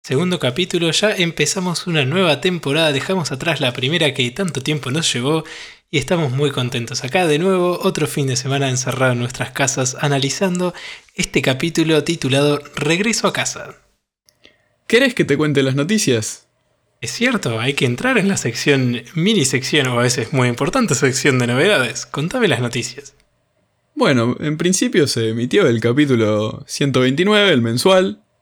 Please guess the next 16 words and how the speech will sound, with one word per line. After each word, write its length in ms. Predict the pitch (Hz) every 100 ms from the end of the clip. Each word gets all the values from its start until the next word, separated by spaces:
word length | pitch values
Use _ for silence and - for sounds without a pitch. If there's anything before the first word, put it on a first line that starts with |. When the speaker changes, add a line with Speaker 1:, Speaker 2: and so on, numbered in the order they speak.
| _ -
Speaker 2:
pero 500 | 294 247 254 - _ _ _ _
el 460 | - 190 196 190 - _ _ _ -
disparo 720 | 160 185 - 320 151 127 120
de, 540 | 113 110 - - 139 - _ _ _
del 220 | - 139 143
tráiler 340 | 240 185 135
de 80 | 127
la 140 | 151
cuarta 280 | 233 220 185
temporada 680 | 151 147 185 220 208 190 -
ha 80 | 240
como 380 | 220 170 143 135
activado 520 | 143 156 330 - 123
a 40 | 123
muchas 300 | 156 151 120
personas 800 | 135 - 202 127 117 113 -